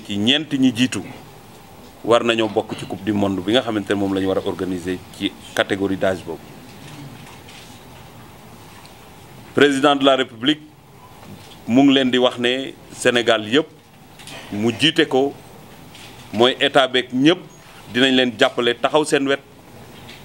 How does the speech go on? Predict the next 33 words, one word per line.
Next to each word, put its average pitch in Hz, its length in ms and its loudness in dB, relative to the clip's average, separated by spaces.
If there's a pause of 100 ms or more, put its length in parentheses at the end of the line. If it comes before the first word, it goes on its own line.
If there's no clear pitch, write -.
(340)
Loolu 131 320 4
sax - 340 -2 (180)
moom 123 220 2
moo 127 140 2
tax - 300 -4 (180)
pour 127 200 -2
que 127 80 0 (160)
compétition 160 600 2
yi 123 120 0
déroulé 170 340 4
wu 143 120 4
ni 135 100 4
mu 127 100 0
war 120 100 4
a 113 40 0
déroulé 104 360 0
wu, 98 100 -6 (600)
moom 127 180 2
moo 127 140 2
tax - 360 -4 (520)
investissement 120 580 2
yi 113 160 -2
ñu 117 100 2
def 107 240 0
Mbour 107 300 2
ñu 107 140 0
def 139 160 2
ko 160 120 4
fa, 170 180 0 (580)
def 131 160 2
ko 139 100 6
Léopold 123 380 4
Senghor, 139 500 2